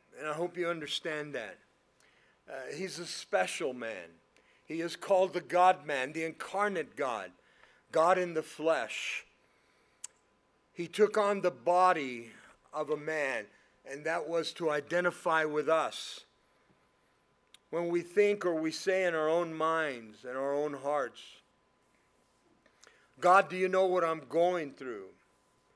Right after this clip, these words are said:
Do you know the situation that I'm in? Uh, the trials, the hardship, the pain." And yet, in the three and a half years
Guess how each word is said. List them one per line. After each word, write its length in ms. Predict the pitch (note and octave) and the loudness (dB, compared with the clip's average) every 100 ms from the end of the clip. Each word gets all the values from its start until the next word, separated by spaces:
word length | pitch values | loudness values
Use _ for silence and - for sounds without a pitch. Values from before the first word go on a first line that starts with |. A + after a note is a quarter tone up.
| _ _ _ _ A#2+ | _ _ _ _ -10
Do 80 | C#3+ | -8
you 80 | D3+ | 0
know 180 | E3+ | 0
the 140 | E3 D#3+ | 0 -2
situation 1000 | - G3 F#3 F#3 D3+ E3+ F3 - E3 D3 | 0 2 2 -2 0 0 0 -4 -6 -4
that 100 | C#3+ | -4
I'm 280 | C#3 C#3 D3+ | -4 -4 -4
in? 440 | D#3+ D#3 A#2+ F#2+ _ _ _ _ _ _ _ C3 | -4 -4 -6 -14 _ _ _ _ _ _ _ -12
Uh, 140 | C3 | -8
the 120 | B2+ | -8
trials, 920 | D3 - F3+ E3 D#3+ B2+ G2+ - - - | -8 0 2 2 0 -2 -8 -14 -20 -14
the 120 | B2+ A#2+ | -10 -4
hardship, 600 | D#3 E3 - D3+ C3 - | -2 -2 -4 -10 -10 -14
the 80 | |
pain." 560 | B2 - D3+ E3 B2+ F2+ _ _ _ _ _ _ _ _ _ _ _ _ _ _ _ _ _ _ _ _ _ _ _ _ _ _ | -16 -10 -8 -8 -10 -14 _ _ _ _ _ _ _ _ _ _ _ _ _ _ _ _ _ _ _ _ _ _ _ _ _ _
And 160 | D#3 E3+ | -8 -4
yet, 280 | F3+ F3+ - _ - | -2 -2 -8 _ -16
in 140 | E3+ | -10
the 80 | D#3 | -8
three 260 | E3 F3 F#3 | -4 -2 0
and 80 | |
a 60 | F3+ | -2
half 360 | D3+ F3 F3 D#3 | 0 0 -2 -2
years 520 | E3+ F3+ D3+ - | 0 0 -2 -8